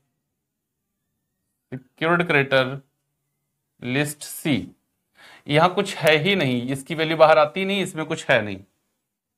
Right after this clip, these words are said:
ठीक, बचा कौन, प्रेफरेंशियल क्रेडिटर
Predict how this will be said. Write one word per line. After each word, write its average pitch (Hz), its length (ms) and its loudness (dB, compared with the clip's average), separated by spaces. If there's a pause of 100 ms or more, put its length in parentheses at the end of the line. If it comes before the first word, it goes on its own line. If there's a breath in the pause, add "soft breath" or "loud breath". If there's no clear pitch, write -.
(380)
ठीक, 185 300 -2 (760 soft breath)
बचा 143 300 4
कौन, 190 300 4 (4000)
प्रेफरेंशियल 147 840 0
क्रेडिटर 147 600 2